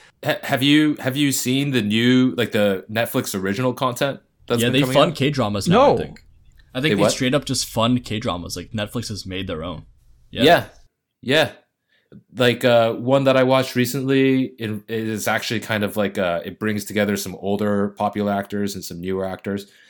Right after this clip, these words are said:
Speaker 1: It's called, uh, Bad Guys, Vile City, I think. That's a Netflix original. Uh, I didn't even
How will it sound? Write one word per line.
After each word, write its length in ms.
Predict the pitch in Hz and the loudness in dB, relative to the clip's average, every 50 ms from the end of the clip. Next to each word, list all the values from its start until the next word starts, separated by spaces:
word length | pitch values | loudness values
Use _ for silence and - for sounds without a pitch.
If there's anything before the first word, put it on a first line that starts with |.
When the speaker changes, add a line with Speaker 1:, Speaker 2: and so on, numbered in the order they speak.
| _ | _
Speaker 1:
It's 120 | _ - - | _ -8 -2
called, 320 | - 107 101 85 - - - | 0 0 0 0 -2 -8 -8
uh, 200 | 98 90 85 82 | -6 -4 -4 -6
Bad 440 | 78 - - - 95 101 101 - - | -8 -8 -6 -4 -2 -2 -2 -2 0
Guys, 380 | 101 98 98 101 101 95 - | 0 2 2 2 2 0 -2
Vile 240 | - 95 92 98 95 | -4 -4 -4 -2 -4
City, 380 | - - - 107 113 135 135 135 | -4 -4 -4 -2 -2 -2 -2 -4
I 40 | |
think. 380 | 127 - 147 156 160 - - _ _ _ _ _ _ _ _ _ - | -4 -6 -6 -8 -8 -8 -12 _ _ _ _ _ _ _ _ _ 0
That's 280 | 110 110 113 107 - | 2 2 2 2 0
a 60 | 110 101 | -2 0
Netflix 760 | 101 107 101 - - 117 113 104 - - - - - _ - | 0 -2 -2 -4 -4 -4 -4 -4 -4 -6 -8 -10 -12 _ -6
original. 680 | 110 107 110 113 107 117 120 120 117 120 127 - _ _ _ _ - - _ _ _ - | -2 -2 0 0 -2 -2 -2 -2 -2 -2 -4 -8 _ _ _ _ -20 -20 _ _ _ -4
Uh, 240 | 98 95 95 92 - | -2 0 0 0 0
I 100 | - 117 | 0 2
didn't 180 | 127 131 123 127 | 2 2 2 2
even 380 | 117 113 110 104 98 85 - | 0 -2 -2 -4 -4 -6 -10